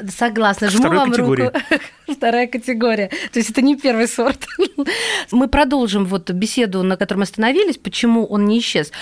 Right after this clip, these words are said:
Speaker 1: Правильно ли я поняла вас? Потому что его запрещали. А всё запретное, оно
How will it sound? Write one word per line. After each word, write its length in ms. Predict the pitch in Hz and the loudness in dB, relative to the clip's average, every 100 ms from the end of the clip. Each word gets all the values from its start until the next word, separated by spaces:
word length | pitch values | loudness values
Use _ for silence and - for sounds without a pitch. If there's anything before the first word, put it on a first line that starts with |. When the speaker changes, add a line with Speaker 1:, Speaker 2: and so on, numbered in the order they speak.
| - - | -14 -4
Speaker 1:
Правильно 300 | - 320 277 | 0 2 2
ли 120 | 226 220 | 2 0
я 120 | 214 | 0
поняла 400 | 220 220 214 180 | 0 0 0 0
вас? 200 | 165 - | -2 -6
Потому 300 | - 214 311 | -2 2 2
что 160 | - | 0
его 220 | 226 214 240 | 0 0 0
запрещали. 500 | 233 240 - 180 165 | 0 -2 0 0 0
А 40 | |
всё 140 | - | -2
запретное, 760 | 220 233 302 392 415 214 165 - _ | 0 0 2 0 2 0 0 -2 _
оно 460 | 175 202 269 240 | -2 0 2 0